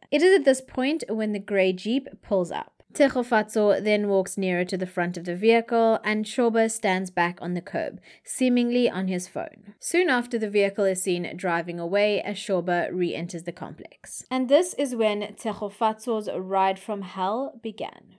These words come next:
In the vehicle, instead of driving her home to Meadowlands, he began to head towards Noordgesig.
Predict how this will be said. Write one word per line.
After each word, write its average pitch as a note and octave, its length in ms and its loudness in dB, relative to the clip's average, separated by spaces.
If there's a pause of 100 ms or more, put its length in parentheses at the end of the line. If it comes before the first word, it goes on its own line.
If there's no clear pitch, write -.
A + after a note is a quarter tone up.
(180)
In F4 140 4
the G4 140 2
vehicle, G3+ 540 2
instead A#3+ 420 -2
of D#4 160 4
driving G3 400 0
her F#3 160 -2
home F3 400 -4
to - 120 -12
Meadowlands, F#3+ 840 -4
he C#4 140 -2
began B3 340 4
to C#4 140 -2
head G#3+ 340 0
towards F#3+ 380 -2
Noordgesig. F3+ 640 -6